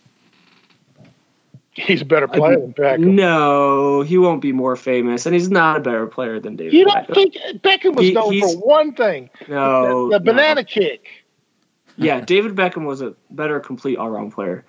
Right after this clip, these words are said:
Speaker 2: Harry
Speaker 1: He's
Speaker 2: Kane is a striker. They're completely different players. Harry
Speaker 1: Okay,
Speaker 2: Kane
Speaker 1: but
Speaker 2: is
Speaker 1: he's a
Speaker 2: slow.
Speaker 1: pretty face. He was, uh,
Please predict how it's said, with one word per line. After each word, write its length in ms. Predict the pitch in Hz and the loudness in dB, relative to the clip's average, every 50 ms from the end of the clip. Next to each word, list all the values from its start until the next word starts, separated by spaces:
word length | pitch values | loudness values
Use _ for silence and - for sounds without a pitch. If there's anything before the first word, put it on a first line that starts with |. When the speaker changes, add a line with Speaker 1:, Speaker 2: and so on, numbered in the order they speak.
| _ _ | _ _
Speaker 2:
Harry 240 | - 240 294 311 302 | 0 2 2 2 2
Speaker 1:
He's 80 | 285 | 2
Speaker 2:
Kane 180 | 269 285 269 226 | 0 2 2 2
is 100 | 185 165 | 2 0
a 60 | 170 | 0
striker. 500 | 151 - - 160 147 131 - - 98 104 | -6 -4 -2 0 0 0 -2 -4 -8 -4
They're 140 | 113 135 165 | -2 -2 0
completely 540 | 165 - 214 220 254 262 247 220 196 190 180 | 0 0 0 0 0 0 0 0 0 0 2
different 360 | 156 170 160 170 160 127 - | 0 0 0 0 -2 -4 -6
players. 520 | - - 139 127 120 117 117 123 123 - - - - | -4 -4 -2 0 0 0 0 -2 -4 -8 -16 -8 -2
Harry 240 | 233 247 208 226 254 | 0 2 4 4 4
Speaker 1:
Okay, 120 | 254 220 | 4 2
Speaker 2:
Kane 100 | 202 196 | 4 4
Speaker 1:
but 80 | 185 - | 2 2
Speaker 2:
is 80 | 247 240 | 2 0
Speaker 1:
he's 100 | 262 220 254 | 0 0 0
a 80 | 240 | 0
Speaker 2:
slow. 220 | 170 160 160 156 156 | 0 0 -2 2 2
Speaker 1:
pretty 300 | 233 247 - 247 190 - _ - | 2 2 2 -2 -6 -10 _ -2
face. 360 | 247 233 196 165 147 139 - - | 0 0 0 0 -4 -8 -12 -8
He 120 | - 294 | -8 -6
was, 220 | 240 247 214 151 - - | -6 -6 -8 -8 -10 -12
uh, 180 | - 180 175 | -10 -10 -10